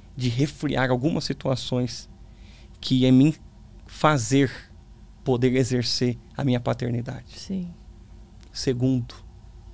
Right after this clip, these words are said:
Speaker 1: aprender a fazer a sua função, mesmo quando você não é reconhecido como tal.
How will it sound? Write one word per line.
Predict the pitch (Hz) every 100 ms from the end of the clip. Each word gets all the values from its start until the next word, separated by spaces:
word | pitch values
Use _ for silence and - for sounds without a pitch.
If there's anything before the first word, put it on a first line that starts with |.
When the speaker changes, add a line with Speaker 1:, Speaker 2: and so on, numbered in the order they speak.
| - - - - -
Speaker 1:
aprender | - 123 127 123 139
a | 135
fazer | - 123 117
a | 117
sua | - - 196
função, | - 131 - 123 120 120 - - - - - -
mesmo | 127 127 127
quando | 131 127
você | 123 120
não | 117 120
é |
reconhecido | 123 123 120 120 - 123
como | 123 123 120
tal. | - -